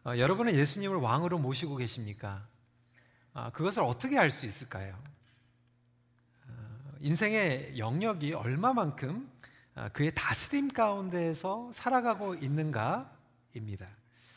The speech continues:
그러니까 그의 다스림을 통하여서 우리의 삶의 모든 영역이 변화를 경험하게 되죠. 아, 그것을 거꾸로 뒤집어서 쉽게 얘기하자면,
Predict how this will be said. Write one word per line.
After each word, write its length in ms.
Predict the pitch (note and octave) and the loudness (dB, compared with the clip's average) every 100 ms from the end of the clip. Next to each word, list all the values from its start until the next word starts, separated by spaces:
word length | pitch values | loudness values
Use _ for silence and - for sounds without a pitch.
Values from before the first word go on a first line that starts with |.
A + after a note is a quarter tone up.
| - - - - - | -20 -18 -18 -12 -4
그러니까 100 | E3 | 2
그의 220 | G3 B3 | 4 4
다스림을 560 | - D3 - C#4+ C#4+ C#4 | 4 2 2 4 4 4
통하여서 560 | B3 A#3+ A3+ G3+ F#3 | 2 4 2 0 -2
우리의 200 | E3 D#3 | -2 0
삶의 280 | D3+ A3+ A#3 | 0 0 0
모든 440 | D3 C3 F3+ A#3+ C#3+ | 2 2 2 0 0
영역이 880 | A2+ C#3 E3 E3 D3+ G#3 C#4+ D#4 - _ - | 0 0 2 0 0 -4 -4 -6 -16 _ -14
변화를 840 | - G2 F#3+ B3+ E3+ C#3+ C4 C4+ - - _ | -6 0 6 6 6 2 -2 -8 -16 -20 _
경험하게 880 | - A#2+ D3+ D#3 A#2+ A2 C3+ C4 A#3+ | -6 -2 0 0 -2 -2 -4 -6 -8
되죠. 320 | - G#2+ G2+ F#2+ A#2+ _ _ _ - - - _ _ - | -10 -10 -8 -12 -16 _ _ _ -20 -20 -20 _ _ -20
아, 60 | A#2 A2 | -14 -8
그것을 260 | - C3 - | -4 -4 -4
거꾸로 640 | A#2+ A#2+ G3+ F3+ A#2+ B2 - | -4 -2 0 0 0 -6 -6
뒤집어서 520 | D3 D3+ D#3+ C#3+ C3 | -4 0 0 0 -4
쉽게 360 | - - G3+ | -6 -4 0
얘기하자면, 840 | B2+ B2 C#3 B2+ A#2 D#3 F3 A2+ | 0 2 2 0 -2 -2 -2 -2